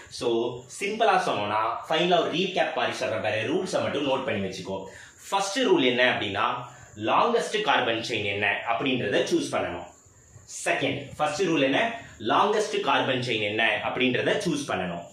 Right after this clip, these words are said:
செகண்ட் ரூல் என்ன அப்படின்னு கேட்டீங்கன்னா, எந்த சப்ஸ்டிட்யூயன்ட்டா இருந்தாலும் சரி, லோவஸ்ட்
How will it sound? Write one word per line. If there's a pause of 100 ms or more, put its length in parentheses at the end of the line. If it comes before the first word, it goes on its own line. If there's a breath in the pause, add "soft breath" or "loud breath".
(560 loud breath)
செகண்ட்
ரூல் (380)
என்ன
அப்படின்னு
கேட்டீங்கன்னா, (800 loud breath)
எந்த (200)
சப்ஸ்டிட்யூயன்ட்டா
இருந்தாலும்
சரி, (300)
லோவஸ்ட்